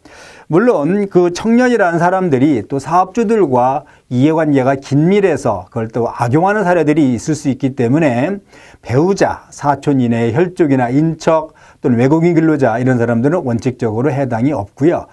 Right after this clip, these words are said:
또 그런 그 소속된 기업 자체가 부동산업이라든지 주류업이라든지 사행업 같은,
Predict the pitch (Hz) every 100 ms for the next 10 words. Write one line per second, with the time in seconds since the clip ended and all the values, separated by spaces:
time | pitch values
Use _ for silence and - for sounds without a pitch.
0 | - - - - 190 147 208 214 156 147
1 | 131 147 156 147 127 117 110 190 190 196
2 | 180 - 151 185 - 120 - 190 214 139
3 | 143 101 - - - - - 147 190 202
4 | 208 175 156 139 117 113 135 147 92 _
5 | _ - - 139 202 151 135 139 127 120
6 | 104 92 90 _ - - 190 214 220 208
7 | - 147 - 127 117 196